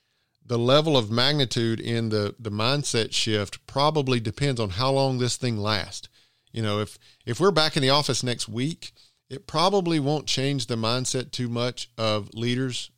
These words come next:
that are kinda set on, you know, having their team there in the office. But if this thing lingers on another month, two months, even longer,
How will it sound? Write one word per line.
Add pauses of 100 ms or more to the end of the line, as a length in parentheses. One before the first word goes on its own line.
(120)
that
are
kinda
set
on, (640)
you
know,
having
their
team
there
in
the
office. (580)
But
if
this
thing
lingers
on
another
month,
two
months, (140)
even
longer,